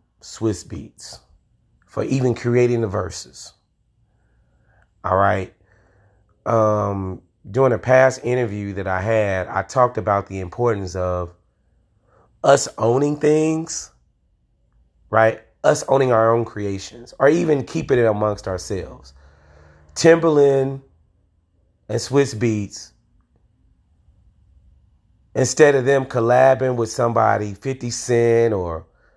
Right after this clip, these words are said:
S M S Audio or somebody that could have streamlined this, they did some, they was chasing a bag and they got with Apple, they got a check, all right? Then they sold Versus,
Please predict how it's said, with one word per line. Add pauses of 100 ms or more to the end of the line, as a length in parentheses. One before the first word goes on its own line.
(400)
S
M
S
Audio
or
somebody (720)
that
could
have
streamlined
this,
they
did
some, (640)
they
was
chasing
a
bag
and
they
got
with
Apple,
they
got
a
check, (720)
all
right? (1040)
Then
they
sold
Versus,